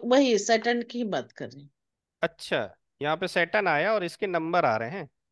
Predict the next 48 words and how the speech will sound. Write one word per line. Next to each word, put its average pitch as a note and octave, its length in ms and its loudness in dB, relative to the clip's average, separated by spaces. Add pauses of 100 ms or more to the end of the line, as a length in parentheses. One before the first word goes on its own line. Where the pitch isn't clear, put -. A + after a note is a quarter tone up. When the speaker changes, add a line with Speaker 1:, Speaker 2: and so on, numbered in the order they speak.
(320)
Speaker 1:
हाँ, F3 320 4
हाँ, C#3 300 -4
हाँ। C#3 200 -12
Speaker 2:
तो - 180 -18
ये A3+ 80 0
Speaker 1:
और - 60 6
Speaker 2:
तो F4 80 0
Speaker 1:
सेवन B3+ 180 6
Speaker 2:
सोर्स A#3+ 260 4
की A#3+ 80 6
Speaker 1:
सीएसएल A#3 200 2
Speaker 2:
बात F3 120 6
Speaker 1:
ये E3 80 0
Speaker 2:
है D3+ 60 -2
Speaker 1:
है। D3 60 -2
Speaker 2:
ना, E4 240 -4
ये D#3 240 -6
तो G#3+ 460 -6 (140)
अपने F3+ 320 -2
वो G#3 280 0
स्पाउस F3 420 -4
के - 100 -8
बारे E3+ 220 2
में F3+ 140 -6
जो E3+ 120 -10
जानना D3+ 300 -2
चाहेगा C#3+ 280 -6
तब F3+ 220 -6
इन F3 60 -4
नंबरों D3+ 380 -4
को D3 100 -8
देखना B2+ 300 -8
और B2 80 -6
इस A#2 80 -12
प्लैनेट G#2 360 -14
को - 100 -18
देखना, G2 400 -20
अन्यथा D3 420 -6
Speaker 1:
हम्म। F3 460 -4
Speaker 2:
शादी C#3+ 360 -2
से G3 80 -4
रिलेटेड F#3+ 400 -8
कोई G#3 160 -8
चीज G3 200 -16
के - 100 -14
लिए F3+ 120 -6
नहीं D#3+ 100 -8
देखते। A#2 380 -14